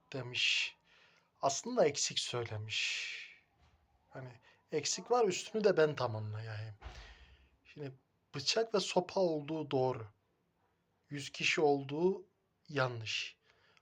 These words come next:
Orada en az bin kişi vardı. Üstelik ellerinde sadece bıçak ve sopa yoktu.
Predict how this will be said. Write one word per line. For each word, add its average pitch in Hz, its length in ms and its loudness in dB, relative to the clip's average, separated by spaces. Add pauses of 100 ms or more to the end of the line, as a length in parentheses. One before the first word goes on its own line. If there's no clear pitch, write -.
(120)
Orada 165 300 0
en 165 60 2
az 147 240 2
bin 156 140 -6
kişi - 320 0
vardı. 110 400 -12 (360)
Üstelik - 600 -2 (640)
ellerinde 180 800 2 (880)
sadece 160 720 0
bıçak - 640 2
ve 156 80 4
sopa 156 360 4
yoktu. 165 480 -2